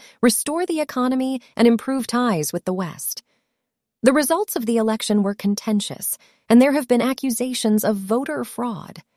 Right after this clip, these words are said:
Protesters have taken to the streets in some parts of the country, calling for a new election. The international community is also watching the situation closely. Erdogan's victory is significant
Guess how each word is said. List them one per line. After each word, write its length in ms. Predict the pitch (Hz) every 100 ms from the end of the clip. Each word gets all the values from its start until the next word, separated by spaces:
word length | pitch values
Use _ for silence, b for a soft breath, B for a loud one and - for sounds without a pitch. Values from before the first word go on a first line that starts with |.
| _ _ _ _ _
Protesters 680 | 311 349 302 247 - 220
have 120 | 220 214
taken 320 | 220 220 220
to 100 | 214
the 120 | 202
streets 480 | - 254 247 214 202
in 160 | 202
some 260 | 208 240 262
parts 240 | 240 214
of 100 | 196
the 100 | 190
country, 540 | 220 320 302 160 180 220 b b
calling 400 | - 254 175 165
for 160 | 202 165
a 80 | 165
new 300 | 175 190 180
election. 540 | 175 208 - - - - - _ _ _ _ _
The 120 | 214
international 800 | 214 214 208 190 196 208 196 175
community 580 | - 190 208 269 208 202
is 120 | 214
also 440 | - 254 311 - 202
watching 480 | 190 196 208 185 180
the 60 |
situation 680 | 180 185 - 180 160 - 170
closely. 680 | - 226 208 - - - - _ _ _ _ _ _ -
Erdogan's 520 | 285 349 294 262 240 196
victory 540 | 214 - 196 175 170
is 140 | 175
significant 880 | - - 208 190 214 220 170 139 -